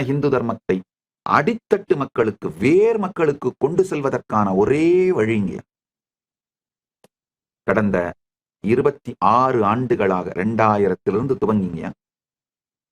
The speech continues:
தமிழ்நாடு பூசாரிகள் பேரவை, தமிழ்நாடு விஸ்வ இந்து பரிஷத் மற்றும் பல்வேறு இந்து இயக்கங்கள் அவர்களுடைய உறுப்பினர்களை அனுப்பி,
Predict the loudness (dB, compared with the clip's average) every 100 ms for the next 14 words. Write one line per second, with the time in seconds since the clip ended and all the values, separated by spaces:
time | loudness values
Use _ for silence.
0 | 0 2 2 2 2 0 -4 _ _ -4
1 | 2 2 2 0 0 2 2 0 -2 _
2 | _ _ _ _ _ _ _ _ _ -2
3 | 0 2 2 0 -2 0 -2 0 -2 -2
4 | -8 -10 -8 -8 -4 -8 -4 -2 0 2
5 | 2 2 -2 -8 _ _ _ _ _ _
6 | _ _ _ _ _ _ _ _ -2 0
7 | 2 2 0 0 -4 0 0 -2 _ _
8 | _ _ _ _ _ _ _ _ _ _
9 | _ _ _ -2 0 2 2 0 2 0
10 | -2 -6 _ _ _ 0 0 0 -2 0
11 | 2 0 -2 -2 0 0 -2